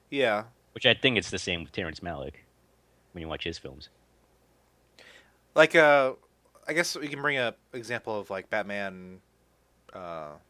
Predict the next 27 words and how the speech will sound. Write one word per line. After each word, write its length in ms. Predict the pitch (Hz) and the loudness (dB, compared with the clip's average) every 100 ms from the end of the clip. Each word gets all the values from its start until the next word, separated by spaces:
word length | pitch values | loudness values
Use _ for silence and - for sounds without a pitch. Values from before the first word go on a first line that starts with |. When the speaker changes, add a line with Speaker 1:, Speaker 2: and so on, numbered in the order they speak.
| _ - | _ -12
Speaker 1:
Begins 540 | 107 110 104 104 101 | -10 -8 -8 -10 -12
and 80 | 98 | -10
also 240 | 98 - | -10 -12
Batman, 560 | 92 95 90 95 92 92 | -10 -10 -8 -10 -10 -10
I'm 120 | 101 101 | -12 -12
sorry, 240 | 101 95 | -10 -10
Dark 260 | 98 104 - | -10 -10 -8
Knight, 200 | 117 - _ _ _ _ | -10 -12 _ _ _ _
Speaker 2:
Mm. 260 | - 95 92 | -8 -4 -4
Speaker 1:
uh, 40 | |
Returns 720 | 90 98 - 117 135 170 - _ _ _ _ _ _ _ | -6 -12 -12 -12 -12 -16 -20 _ _ _ _ _ _ _
or 80 | 107 | -6
Rises? 480 | 107 120 147 - - _ _ | -4 -4 -8 -14 -18 _ _
Dark 140 | 113 107 | -10 -8
Knight 100 | 95 | -8
Rises. 340 | 92 78 - _ _ - _ - | -10 -12 -20 _ _ -20 _ -6
Um, 320 | 101 95 92 | -4 -4 -6
so, 160 | - 120 | -2 0
like, 260 | 120 - | -2 0
both 180 | 139 156 | 2 2
of 40 | |
those 160 | 170 143 | 2 -2
movies, 320 | 143 131 120 | -2 -2 -2
you 80 | 117 | 0
have, 160 | 117 110 | 0 0
like, 140 | 104 | -4
that, 280 | 104 95 | -2 -4